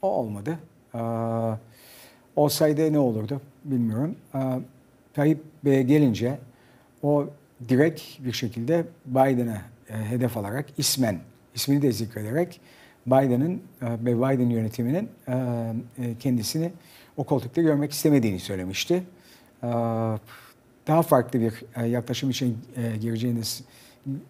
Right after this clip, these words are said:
sanmıyordum. Ee, ama şunu da söyleyelim, eğer tekrar seçilirse, e, seçimden sonra pragmatik bir şekilde Washington'la ilişkileri, e, mutlaka düzeltmeye çalışacaklar. Hem, e, Ankara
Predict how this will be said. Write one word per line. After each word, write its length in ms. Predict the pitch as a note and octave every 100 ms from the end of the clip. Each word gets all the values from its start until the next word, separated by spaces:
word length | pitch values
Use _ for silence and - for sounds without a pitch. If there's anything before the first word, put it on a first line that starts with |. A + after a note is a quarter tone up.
| _
sanmıyordum. 720 | - C#3+ C3 A#2 G2+ G2 C3+ - - -
Ee, 40 | A#2 A2+ A2 A2+ A2 G#2+ - - - _ _ _ _ _ _
ama 360 | E3 E3+ D#3 -
şunu 200 | - E3
da 60 | C3+
söyleyelim, 540 | A#2+ G#2 A2 E3 A3 - _
eğer 220 | C#3+ C#3
tekrar 260 | C3+ B2+ B2
seçilirse, 640 | - A#2+ F3+ F#3+ - D3 - - _
e, 80 | A#2+
seçimden 420 | A2+ C3 C3+ B2
sonra 260 | A#2 A#2+ B2
pragmatik 480 | B2 B2 B2 A#2+ A#2
bir 40 |
şekilde 480 | A2 G2+ A#2 A#2+ D3 - - _ -
Washington'la 480 | C3+ B2+ G#2 A#2
ilişkileri, 520 | C3 G#2+ - A2+ B2 C3 - -
e, 40 |
mutlaka 420 | B2+ D3+ B2 A#2+
düzeltmeye 380 | A2 A2 A#2+ A#2
çalışacaklar. 540 | A#2+ A#2 - G2+ - - - _ _
Hem, 180 | - D3 D3 -
e, 40 | B2
Ankara 560 | B2 C#3 D3 G3 G3